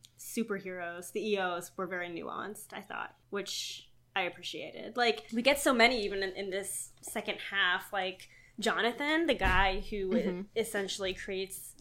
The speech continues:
Speaker 1: can create a shield, um, like, he's invincible and he can protect other people.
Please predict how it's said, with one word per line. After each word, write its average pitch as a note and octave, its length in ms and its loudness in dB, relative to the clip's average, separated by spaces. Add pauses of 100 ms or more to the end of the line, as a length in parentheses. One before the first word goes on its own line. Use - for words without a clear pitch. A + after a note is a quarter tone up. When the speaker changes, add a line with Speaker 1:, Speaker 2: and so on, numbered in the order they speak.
Speaker 1:
can A3 120 -2
create G3+ 240 -4
a F3+ 60 -4
shield, G#3 640 -2 (180)
um, F#3 220 2
like, F#3 140 -4
he's G#3+ 220 -2
invincible F#3+ 500 -4
and F3+ 100 -4
he F#3 80 -10
can F3+ 160 -14
protect F3 360 -12
other G#3 180 -4
people. C4+ 540 -6